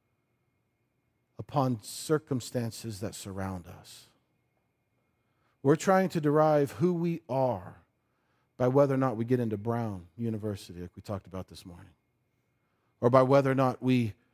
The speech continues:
accomplish this, or get hired by that, or get this raise, or don't have this meltdown financially. We derive our okayness by these circumstances.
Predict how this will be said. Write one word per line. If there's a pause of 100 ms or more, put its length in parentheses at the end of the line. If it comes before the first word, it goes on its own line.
(160)
accomplish
this,
or
get
hired
by
that,
or
get
this
raise,
or (460)
don't
have
this (280)
meltdown
financially. (340)
We
derive
our
okayness
by
these
circumstances.